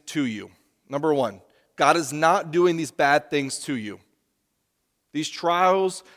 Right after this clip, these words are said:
these difficult times that you're going through, God is not doing them to you, number one. Number two, God is not punishing you for your sins. Now, I'm speaking in generality. I'm not saying that, that this is always true.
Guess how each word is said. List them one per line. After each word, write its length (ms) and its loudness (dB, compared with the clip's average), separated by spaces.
these 140 -8
difficult 460 -2
times 440 -2
that 80 -8
you're 100 -2
going 300 -4
through, 220 -10
God 260 2
is 160 -6
not 380 -2
doing 420 0
them 260 -2
to 220 -6
you, 240 -10
number 280 -4
one. 220 -4
Number 260 2
two, 340 -2
God 180 4
is 140 0
not 300 0
punishing 540 -2
you 180 -6
for 220 -6
your 180 -4
sins. 600 -8
Now, 180 -8
I'm 160 2
speaking 400 -6
in 80 -2
generality. 640 0
I'm 140 -2
not 180 -2
saying 220 -8
that, 120 -2
that 200 -2
this 140 -8
is 120 -8
always 580 4
true. 400 -2